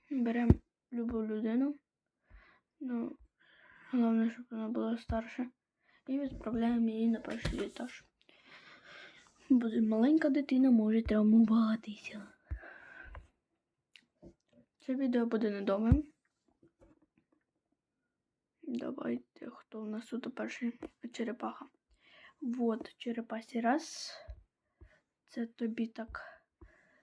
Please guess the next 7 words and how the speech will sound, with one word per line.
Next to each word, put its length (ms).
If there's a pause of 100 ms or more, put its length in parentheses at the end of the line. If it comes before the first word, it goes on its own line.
(680)
Цвітою-, 760
квітойочка. 920 (440)
Два. 300 (1600)
Це, 360 (2000)
це 160
тобі 500
ще. 240